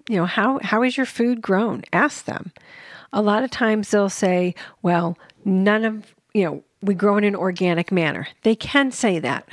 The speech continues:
Most won't at this stage of the game. But they'll say, "Well,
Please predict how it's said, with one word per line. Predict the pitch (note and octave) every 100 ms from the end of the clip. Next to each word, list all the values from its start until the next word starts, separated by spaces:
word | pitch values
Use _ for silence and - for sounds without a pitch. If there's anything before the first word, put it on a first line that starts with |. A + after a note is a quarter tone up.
| -
Most | G#3+ A3+ A3 -
won't | F3+ F3
at | F3
this | - F3+
stage | - F#3+ G3
of |
the | F#3+
game. | F#3+ G3+ G#3 G#3+ _ _ - - - - - - -
But | G#3 G3 -
they'll | G3 G#3 G#3
say, | - G#3+ G3 F#3+
"Well, | F#3 F#3 F3+